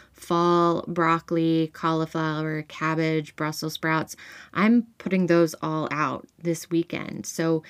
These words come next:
even though it's July, I still have tiny little baby plants, seedlings that I'm putting out in the garden that, you know what, we have some pretty strong storms that roll through in July that I need to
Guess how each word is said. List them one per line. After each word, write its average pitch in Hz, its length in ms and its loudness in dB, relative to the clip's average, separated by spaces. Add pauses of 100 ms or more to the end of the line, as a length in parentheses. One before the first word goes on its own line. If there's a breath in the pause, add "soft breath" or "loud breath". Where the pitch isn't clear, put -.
(220 loud breath)
even 196 320 2
though 175 340 4
it's - 280 -4
July, 156 760 -2 (320 loud breath)
I 220 100 4
still 214 260 0
have 160 480 -2
tiny 165 420 -2
little 156 220 -2
baby 156 320 -2
plants, 214 400 0
seedlings 165 640 -4
that 175 140 -2
I'm 170 120 2
putting 165 260 0
out 156 160 -2
in 156 100 -2
the 156 60 -4
garden 156 560 0 (340 loud breath)
that, 160 340 0 (180)
you 170 100 -2
know 165 120 2
what, 185 320 2
we 170 160 0
have 160 180 -4
some 160 220 -4
pretty 160 400 -4
strong 170 420 -4
storms 202 440 0
that 156 140 -2
roll 151 200 -4
through 156 300 -2
in 156 140 -2
July 160 600 -4
that 160 160 -6
I 160 160 -4
need 156 280 -4
to 160 320 -4